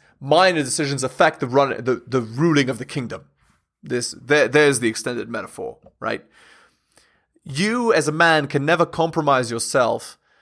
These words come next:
no matter what the girl wants to do, because if you do, then she loses respect for you and the whole basis of the relationship falls apart.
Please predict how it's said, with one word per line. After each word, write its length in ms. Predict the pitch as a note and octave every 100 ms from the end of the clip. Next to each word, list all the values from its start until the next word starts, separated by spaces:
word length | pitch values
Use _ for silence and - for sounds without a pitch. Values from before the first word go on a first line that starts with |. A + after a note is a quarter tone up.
| _
no 120 | C#3
matter 220 | D3 D#3+ C#3
what 240 | D3 E3
the 60 | C#3+
girl 280 | C3 C3
wants 220 | A#2+ B2 -
to 80 |
do, 200 | A2+ A#2+
because 220 | A#2+ - A#2+
if 100 | C3+
you 60 |
do, 360 | A2+ D3 E3+ B2+
then 160 | B2
she 260 | B2 - D#3+
loses 300 | D3 C3+ B2
respect 340 | A#2+ - D3
for 80 | -
you 100 | A#2+
and 100 | A2+
the 80 | A2+
whole 300 | A2+ C#3+ D3
basis 380 | A2+ C3+ C#3+ C3+
of 80 | A#2
the 80 |
relationship 420 | A#2 A#2+ - A#2 -
falls 260 | A#2 A#2
apart. 380 | - A#2+ -